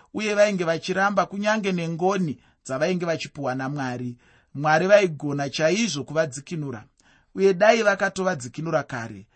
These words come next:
asi chainetsa zvino ndechekuti icho havana kuda kuvimba naMwari. Pachinzvimbo chokuti vagovimba naMwari,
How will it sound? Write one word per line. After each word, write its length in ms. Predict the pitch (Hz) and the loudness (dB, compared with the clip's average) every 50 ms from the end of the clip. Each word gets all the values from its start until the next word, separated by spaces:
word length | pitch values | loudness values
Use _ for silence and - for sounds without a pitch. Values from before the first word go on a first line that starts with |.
| _ _ _ _ _ | _ _ _ _ _
asi 240 | - 143 - - 185 | -6 -4 -4 -6 -4
chainetsa 540 | - 202 190 196 202 196 190 - - 156 131 | -2 0 0 0 0 0 -2 -2 -4 -4 -6
zvino 260 | 113 131 170 180 175 | -4 -6 -6 -6 -6
ndechekuti 560 | 147 139 139 - 170 160 170 156 - 160 156 | -6 -6 -8 -8 -8 -10 -10 -10 -8 -6 -6
icho 320 | 160 - - 165 139 123 - - - _ _ | -6 -8 -8 -8 -8 -10 -10 -16 -20 _ _
havana 440 | - 120 123 127 139 147 170 190 208 | -8 -6 -4 0 0 2 4 2 2
kuda 300 | 202 - 196 190 170 170 | 2 -2 -4 -2 -2 -2
kuvimba 420 | 170 - 165 165 156 147 135 135 127 | -2 -2 -4 -4 -4 -4 -4 -4 -4
naMwari. 580 | 127 123 123 127 127 120 117 117 120 123 123 _ _ _ _ _ _ - | -6 -6 -6 -6 -6 -6 -8 -8 -10 -12 -12 _ _ _ _ _ _ 0
Pachinzvimbo 600 | 180 185 180 202 208 190 151 151 180 180 180 170 | 0 0 0 0 -2 -2 -2 -2 -2 -2 -2 -2
chokuti 340 | 180 185 - 233 196 226 | -2 -4 -6 -6 -4 0
vagovimba 540 | 240 240 196 147 147 170 196 208 190 170 180 | 0 0 0 0 -2 -4 -4 -2 -2 -2 -2
naMwari, 600 | 170 156 151 151 151 151 147 147 147 147 160 - | 0 -2 -2 -2 -2 -2 -2 -2 -4 -6 -8 -8